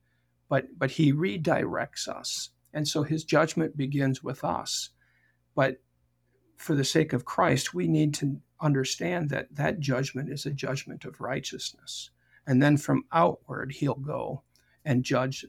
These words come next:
the rest of the earth, right? And, uh, and it's a, as he quotes here, um, from, uh, Proverbs, I think Proverbs eleven here, "If the righteous is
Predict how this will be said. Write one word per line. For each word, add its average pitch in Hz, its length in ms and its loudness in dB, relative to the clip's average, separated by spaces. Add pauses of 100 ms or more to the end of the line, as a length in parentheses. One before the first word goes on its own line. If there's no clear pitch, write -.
the 151 180 -12
rest 151 320 -6
of 190 100 -6
the - 220 -8
earth, - 420 -12 (600)
right? 127 320 -6 (640)
And, 139 440 2
uh, 139 280 -2 (420)
and 147 120 4
it's 143 200 2
a, - 220 2 (840)
as 151 160 2
he 165 120 0
quotes 175 400 2
here, 147 520 2
um, 127 400 -2 (640)
from, 156 500 4
uh, 123 200 0
Proverbs, 120 720 -4
I 135 80 -4
think 143 260 -6
Proverbs 151 460 -2
eleven 135 480 -2
here, 127 580 -2
"If - 380 -6
the 156 120 -2
righteous 139 560 0
is - 260 -6